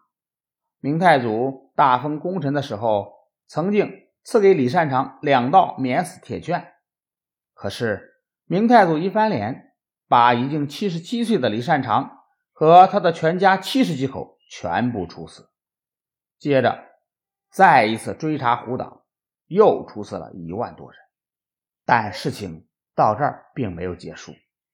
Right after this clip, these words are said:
过了三年，锦衣卫又告发大将蓝玉谋反，明太祖杀了蓝玉，追查同谋，又杀了文武官员及被牵连者一万多人。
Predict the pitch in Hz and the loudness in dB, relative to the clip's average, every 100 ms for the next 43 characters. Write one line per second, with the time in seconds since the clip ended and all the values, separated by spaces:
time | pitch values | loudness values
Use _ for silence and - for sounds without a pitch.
0 | _ _ - 220 147 165 160 143 147 _ | _ _ 2 2 4 0 0 -2 -8 _
1 | _ _ _ - 202 208 247 226 - 262 | _ _ _ -2 2 4 6 4 2 4
2 | 202 190 143 139 131 - _ _ 208 160 | 6 8 6 6 -2 -6 _ _ 4 4
3 | 180 - - 135 131 202 311 127 87 82 | 2 -2 -2 2 4 4 2 0 -2 -10
4 | - _ _ _ _ _ _ - 123 143 | -16 _ _ _ _ _ _ -8 -4 0
5 | 147 117 101 107 120 - _ _ - - | 2 2 -2 -4 -6 -12 _ _ -10 0
6 | 131 123 95 87 113 139 - _ 208 220 | 2 4 2 -2 -6 -8 -14 _ -6 -2
7 | 175 180 170 180 143 180 - _ _ _ | 2 2 2 0 0 -2 -10 _ _ _
8 | - 127 113 143 131 - - 110 147 139 | 0 0 2 2 2 0 -4 -2 -2 -2
9 | 95 123 107 101 - _ _ _ _ - | -2 -2 -2 -6 -12 _ _ _ _ -4
10 | 123 131 139 - _ - 160 123 - 180 | 0 0 0 -6 _ -2 0 0 0 0
11 | 135 117 101 - _ _ _ - 95 110 | 0 -2 -6 -10 _ _ _ -12 -6 -4
12 | 92 85 73 | -4 -8 -14